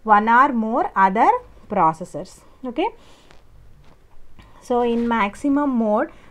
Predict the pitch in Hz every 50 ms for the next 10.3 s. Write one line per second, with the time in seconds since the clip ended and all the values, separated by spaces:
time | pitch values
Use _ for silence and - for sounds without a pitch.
0 | - - 220 240 240 240 269 262 262 262 262 311 311 320 302 302 294 233 240 247
1 | 247 254 277 294 285 277 247 233 208 190 220 214 208 214 214 233 226 220 220 262
2 | 269 277 233 226 226 202 196 190 190 220 233 247 - 202 208 208 - - - 277
3 | 269 262 269 277 302 302 294 - 220 208 214 226 233 - - - 226 208 196 190
4 | 202 190 185 196 233 285 302 - 202 190 180 185 165 - - 247 240 196 180 165
5 | 151 - 170 160 156 - - - - - - - 320 330 311 302 294 285 311 320
6 | 302 320 294 277 262 269 269 - 294 277 269 247 233 233 240 254 277 233 269 262
7 | 247 254 262 262 262 - 262 233 214 240 233 208 - 214 196 190 - - 208 196
8 | 220 226 240 220 226 233 240 233 - - 240 220 220 220 220 220 226 214 220 202
9 | 190 208 202 202 - 247 240 226 202 196 190 185 190 190 185 190 208 233 233 240
10 | 220 208 202 196 196